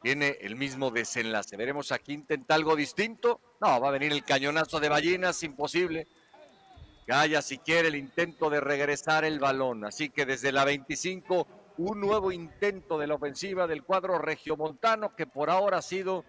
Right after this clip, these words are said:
pues, eh, prácticamente improductiva y que, pues, eh, tiene que empezar a generar algo, porque ya vimos que Dinos, cuando ha tenido el balón en circunstancias favorables,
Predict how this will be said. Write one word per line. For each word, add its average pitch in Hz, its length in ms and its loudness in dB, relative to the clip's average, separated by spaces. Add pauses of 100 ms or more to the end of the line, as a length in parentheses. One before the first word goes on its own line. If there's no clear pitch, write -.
(720)
pues, 104 200 -8
eh, 127 120 2
prácticamente 180 920 -2
improductiva 151 920 0
y 156 80 -2
que, 131 600 -2
pues, 113 260 -10
eh, 90 300 -12 (120)
tiene 196 260 0
que 151 140 -2
empezar 165 580 2
a 208 80 2
generar 170 500 0 (200)
algo, 254 420 2
porque 214 480 -2
ya 175 140 0
vimos 180 300 -6
que 147 120 -6
Dinos, 190 480 -8 (520)
cuando 131 260 -2
ha 165 60 4
tenido 151 380 -6
el 123 80 -8
balón 131 380 -4
en 113 80 -16
circunstancias 120 680 -12
favorables, 123 680 0